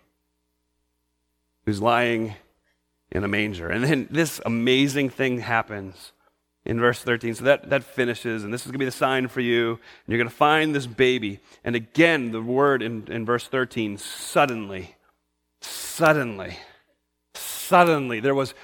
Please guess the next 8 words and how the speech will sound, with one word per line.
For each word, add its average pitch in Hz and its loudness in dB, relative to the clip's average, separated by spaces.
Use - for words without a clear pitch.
with 160 6
the 151 2
one 175 6
angel 147 2
a 123 0
whole 190 2
host, 151 2
God's 185 8